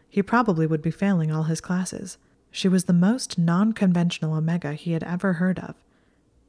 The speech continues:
She treated being an Omega as though it were a form of lycanthropy,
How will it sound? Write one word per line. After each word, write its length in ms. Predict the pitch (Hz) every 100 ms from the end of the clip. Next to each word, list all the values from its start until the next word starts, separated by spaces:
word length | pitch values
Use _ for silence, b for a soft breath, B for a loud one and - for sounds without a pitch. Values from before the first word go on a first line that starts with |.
| _ -
She 180 | 214
treated 400 | 202 240 247 196
being 200 | 175 160
an 80 | 160
Omega 580 | 156 156 175 156 135 139
as 140 | 160 160
though 200 | 160 160
it 60 |
were 160 | 160 156
a 40 |
form 320 | - 185 180 160
of 120 | 147
lycanthropy, 840 | 143 - 180 180 143 - 190 170